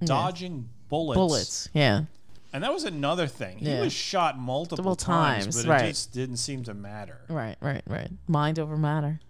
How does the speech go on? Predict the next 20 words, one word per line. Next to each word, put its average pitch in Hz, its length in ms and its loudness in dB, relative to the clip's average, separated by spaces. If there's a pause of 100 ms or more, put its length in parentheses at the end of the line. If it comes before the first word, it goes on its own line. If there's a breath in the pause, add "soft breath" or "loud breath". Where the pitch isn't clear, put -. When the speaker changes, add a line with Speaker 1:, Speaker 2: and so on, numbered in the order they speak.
(120)
Speaker 1:
Mind 165 300 4
over 165 160 4
body. 180 420 0 (120)
<laughs> - 100 -8
I 392 80 0
guess, - 300 -10
I - 80 -6
don't 254 180 -6
Speaker 2:
Yeah. 254 80 0
Speaker 1:
know. 254 340 -2
It 233 80 -4
was, 277 320 -4
it 262 120 -4
was 294 180 -2
such 285 220 -6
a 285 80 -4
weird 240 520 -6
movie. 220 460 -4
Speaker 2:
It 135 180 -12
was, 127 380 -10